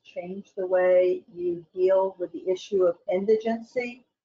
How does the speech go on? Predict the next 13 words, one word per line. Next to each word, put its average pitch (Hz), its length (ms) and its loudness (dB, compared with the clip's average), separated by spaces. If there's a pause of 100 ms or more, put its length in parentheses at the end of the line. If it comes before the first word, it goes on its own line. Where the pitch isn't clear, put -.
(440)
Um, 208 440 6
you 226 180 0
can 220 200 2
no 226 160 4
longer 220 440 4
rely 196 640 2
on 185 140 -4
a 180 100 -2
signed 202 580 0
declaration 185 880 0
by 196 200 2
the 196 100 -4 (160)
patient 196 380 -2